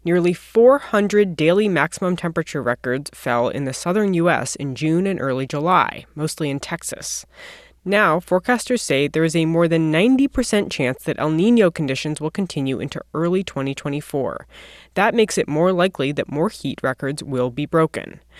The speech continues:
It also means hot, dry weather is forecast for the western U S in the coming months, and hot, rainy weather in much of the eastern U S. El Niño exacerbates the long-term warming of human-caused climate change.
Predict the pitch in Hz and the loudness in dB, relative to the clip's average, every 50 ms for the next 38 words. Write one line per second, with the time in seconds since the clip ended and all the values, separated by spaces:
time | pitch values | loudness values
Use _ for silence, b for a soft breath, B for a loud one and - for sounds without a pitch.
0 | B B B B B B 156 - - - 220 302 - - 226 180 160 135 123 123 | B B B B B B -8 -2 2 4 4 4 4 2 2 2 2 2 2 0
1 | 135 147 - - - - - - 196 202 220 - - 170 165 156 151 147 139 131 | 0 -2 -4 -8 -16 -12 -4 0 2 2 2 2 -2 -2 2 2 2 2 2 0
2 | 131 - - 131 - - - - - 143 143 - - 139 135 - - - 127 120 | -2 0 0 -2 -2 -4 -8 -6 -4 -4 -4 -2 -2 -4 -4 -4 -8 -12 -8 -8
3 | 120 113 135 156 - - 170 147 131 123 123 123 120 131 160 - - 143 127 123 | -4 -4 -4 -4 -4 -4 -6 -4 -4 -4 -4 -4 -2 -2 -4 -4 -6 -8 -8 -8
4 | - 135 131 139 156 175 180 160 - - - - - - B B B B B B | -8 -8 -6 -4 0 0 0 0 0 -2 -10 -12 -12 -12 B B B B B B
5 | 113 113 - - 127 120 - - - 135 147 170 185 180 156 135 123 120 120 123 | -12 -10 -6 -4 -4 -4 -4 -6 -6 -2 2 4 4 4 4 2 0 -2 0 0
6 | 131 139 160 175 - 147 139 120 117 - - 135 131 160 160 - - 160 143 - | 0 -2 -2 -4 -6 -6 -6 -6 -6 -8 -10 -12 -8 -8 -8 -6 -6 -6 -6 -6
7 | - - 90 82 80 82 82 60 50 - - - - - - b b b b b | -8 -8 -8 -8 -6 -8 -8 -8 -10 -10 -10 -10 -12 -12 -14 b b b b b
8 | b b 139 143 147 151 180 190 185 170 147 139 135 - 123 139 120 127 147 170 | b b -4 -2 2 2 4 4 4 4 4 4 2 0 -2 -6 -4 -2 -2 -2
9 | 196 - - 170 135 131 127 - - - - 139 123 117 127 139 156 180 196 180 | -2 -2 -4 -4 -2 -2 -2 -2 -6 -6 -6 -6 -4 -2 0 0 2 0 0 -2
10 | - - 139 127 117 113 113 113 113 113 110 135 147 - - - 123 123 - - | -4 -6 -6 -4 -4 -6 -6 -6 -6 -6 -6 -8 -10 -12 -12 -12 -12 -12 -10 -6
11 | - 156 165 170 190 180 - - 123 120 123 - - - - 151 139 139 117 - | -2 0 0 0 0 -2 -4 -4 -4 -4 -4 -6 -8 -6 -4 -4 -2 -4 -4 -8
12 | - - 127 - 76 - - - - - | -8 -10 -10 -10 -10 -12 -14 -16 -18 -20